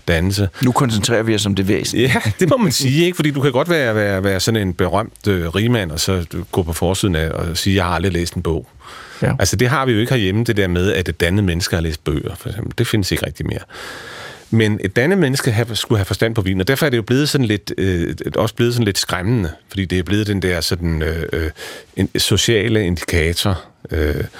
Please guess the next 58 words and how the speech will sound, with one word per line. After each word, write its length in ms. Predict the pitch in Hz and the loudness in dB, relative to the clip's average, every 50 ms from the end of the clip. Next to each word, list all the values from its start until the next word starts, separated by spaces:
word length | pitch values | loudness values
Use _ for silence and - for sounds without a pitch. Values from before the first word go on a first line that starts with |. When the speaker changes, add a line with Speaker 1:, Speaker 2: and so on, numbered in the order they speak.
| - - - | -16 -4 -2
Speaker 1:
og 120 | - 87 | 0 2
det, 260 | 123 127 131 107 - - - 95 | 2 2 2 0 0 -2 0 0
det 120 | 110 110 | 2 2
synes 180 | - 113 95 - | 2 2 2 2
jeg 80 | 101 | 2
jo 120 | 95 90 92 | 2 2 0
er 140 | - - 85 | 0 2 2
umådeligt 460 | 87 85 90 104 123 123 87 - - | 2 4 4 2 2 0 -4 -4 -4
trist, 340 | - - - - - - - _ _ - - - - - - - | -4 -4 -4 -6 -6 -8 -16 _ _ -20 -20 -18 -18 -16 -4 -2
at 120 | 80 92 | 0 2
det 180 | 90 85 82 80 | 2 2 2 0
er, 40 | - | -2
det 240 | - 85 92 85 | -2 0 0 0
er 100 | - 92 | 0 0
sådan, 280 | 87 - 87 85 85 85 | 0 0 0 0 0 -2
fordi 280 | - 85 82 82 78 80 - - | -4 -4 -4 -4 -4 -4 -6 -4
jeg 160 | - 87 87 | -2 -2 0
synes 200 | - 110 95 87 | 0 0 0 0
jo, 60 | 82 | 0
det 120 | - - - | 0 0 -2
er 60 | 85 | -2
så 160 | 82 - 82 - - - - | -2 -2 -4 -6 -6 -12 -12
fascinerende, 640 | - - 92 - 98 107 120 131 120 113 101 78 - | -4 -2 -2 2 2 4 4 4 4 2 2 0 -2
og 120 | 76 82 | -4 -4
så 100 | - 82 | -2 0
morsomt, 380 | 85 92 104 110 - - - - | 0 2 2 0 0 -4 -6 -6
og 100 | - - | -8 -8
så 80 | - | -4
sjovt, 280 | - - 110 110 - - | 0 2 2 2 2 0
og 80 | - | -2
så 80 | - 90 | -2 -2
interessant, 440 | 85 82 - 87 - 110 120 - - - - - - - - - - - - - - | -2 -2 -2 -2 0 0 0 -2 -6 -12 -14 -12 -12 -12 -12 -14 -16 -18 -18 -4 -2
og 100 | 98 95 | 0 0
så 100 | - - | 0 -2
breder 420 | 98 - - 95 92 101 107 113 120 | -2 0 2 2 4 4 4 4 2
det 140 | 104 85 | 2 0
sig 120 | - - - | 0 0 0
ud 240 | - 110 120 127 - | 2 2 2 2 2
i 160 | - 101 - - | 0 -2 0 0
alle 200 | 113 117 123 131 | 0 2 4 4
mulige, 680 | 120 110 110 113 120 123 120 110 98 92 92 80 78 80 | 4 4 4 4 4 4 4 2 2 2 0 0 0 -2
øh, 240 | 62 62 62 58 58 - | -4 -4 -6 -8 -10 -10
kulturelle 720 | - - 113 104 - - 82 87 92 107 113 82 101 95 | -2 0 0 2 2 0 2 2 2 2 0 0 0 0
retninger, 420 | 82 80 98 - - 104 101 87 90 | 0 -2 -4 -2 0 0 0 2 2
og 140 | 90 82 82 | 0 0 0
historisk 560 | 82 - - - 120 117 117 107 101 - - | 0 0 2 2 2 2 2 0 0 0 0
og 120 | 104 101 | -2 -2
sådan 120 | 95 - 101 | 0 0 2
noget, 120 | 98 92 | 2 2
så 80 | - 101 | 2 2
jeg 100 | 101 101 | 0 2
synes, 140 | - 120 - | 0 -2 -2
det 120 | - 107 | 0 0
er 40 | 95 | 2
jo 40 | 90 | 2
en 80 | 85 | 0
fantastisk 520 | - - 87 - - 127 127 - - - - | 0 -2 -4 -2 0 -2 -2 -2 -6 -8 -2
ting 200 | - 117 98 | -2 -2 -2